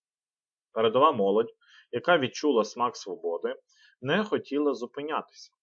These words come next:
а прагнула справжньої демократизації суспільства. А, найпотужнішою серед течій була реформаторська,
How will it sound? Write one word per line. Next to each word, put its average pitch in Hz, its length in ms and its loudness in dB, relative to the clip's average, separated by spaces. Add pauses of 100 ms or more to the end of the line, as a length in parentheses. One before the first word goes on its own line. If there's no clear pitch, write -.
(240)
а 104 120 -2
прагнула 95 560 -2
справжньої 143 640 -2
демократизації 95 1040 -6
суспільства. - 640 -10 (1500)
А, 135 440 4
найпотужнішою 185 920 0
серед 202 400 -2
течій 98 420 0
була 127 460 2
реформаторська, 131 1120 0